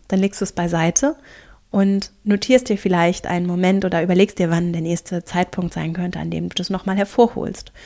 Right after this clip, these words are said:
Und ich zum Beispiel merke für mich, es lässt sich nicht erzwingen. Ja, es gibt Momente, in denen habe ich total Lust, mir Gedanken darüber zu machen, Ziele zu formulieren, zu planen, ne? Also auch so Pläne zu schmieden. Und es gibt Momente, in denen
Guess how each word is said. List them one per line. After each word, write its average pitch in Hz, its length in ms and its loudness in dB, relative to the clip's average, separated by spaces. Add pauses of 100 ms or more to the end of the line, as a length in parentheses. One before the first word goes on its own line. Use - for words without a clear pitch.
(240)
Und 247 80 0
ich 214 140 2
zum 220 120 0
Beispiel 190 520 2 (680)
merke 185 280 2
für - 120 -2
mich, 233 300 2 (140)
es 185 200 -4
lässt 180 280 2
sich - 220 -4
nicht 170 340 -4
erzwingen. 165 560 0
Ja, 170 180 0
es 196 100 -4
gibt - 180 -4
Momente, 185 380 2
in 185 80 -2
denen 170 180 0
habe 175 100 -6
ich - 60 -12
total - 280 -2
Lust, 233 340 2 (320)
mir 214 100 4
Gedanken 190 440 0
darüber 180 320 -2
zu - 140 -6
machen, 170 520 -2 (340)
Ziele 214 340 4
zu 196 140 -2
formulieren, 170 800 0
zu - 180 -4
planen, 190 600 4
ne? 240 180 2
Also 185 200 2
auch 165 100 0
so 180 220 2
Pläne 226 420 6
zu - 160 -2
schmieden. 196 640 0 (460)
Und 254 180 2
es 247 100 -6
gibt - 180 -4
Momente, 190 360 2
in 180 120 -2
denen 180 380 -2